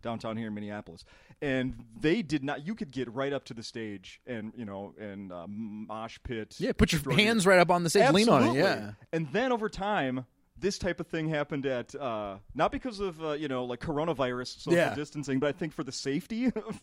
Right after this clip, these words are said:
Speaker 1: of the
Speaker 2: Yeah.
Speaker 1: performers, they started putting up the, uh, the hockey boards as, uh, same
Speaker 2: Well,
Speaker 1: thing
Speaker 2: maybe
Speaker 1: at
Speaker 2: the best
Speaker 1: First
Speaker 2: audience
Speaker 1: Avenue.
Speaker 2: interaction of all time happened at the, uh,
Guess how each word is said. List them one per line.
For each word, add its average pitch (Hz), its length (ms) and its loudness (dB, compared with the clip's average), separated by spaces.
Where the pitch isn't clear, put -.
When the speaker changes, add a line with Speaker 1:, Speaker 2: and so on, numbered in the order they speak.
Speaker 1:
of 185 200 2
the 156 100 -4
Speaker 2:
Yeah. 175 260 8
Speaker 1:
performers, 285 320 2
they 165 140 -2
started 151 320 -12
putting 139 280 4
up 123 220 0
the, 110 260 -6
uh, 98 220 0
the 131 100 -2
hockey 120 360 -6
boards 107 460 -8
as, 98 240 -10
uh, 95 220 -6
same - 220 0
Speaker 2:
Well, 220 100 8
Speaker 1:
thing 214 60 4
Speaker 2:
maybe 269 140 4
Speaker 1:
at 285 60 -2
Speaker 2:
the 254 60 0
best 220 220 4
Speaker 1:
First 190 100 0
Speaker 2:
audience 208 260 4
Speaker 1:
Avenue. 196 80 0
Speaker 2:
interaction 185 360 -2
of 165 100 -4
all 165 140 -2
time 165 360 -6
happened 131 360 -6
at 127 180 -6
the, 127 220 -6
uh, 107 100 -8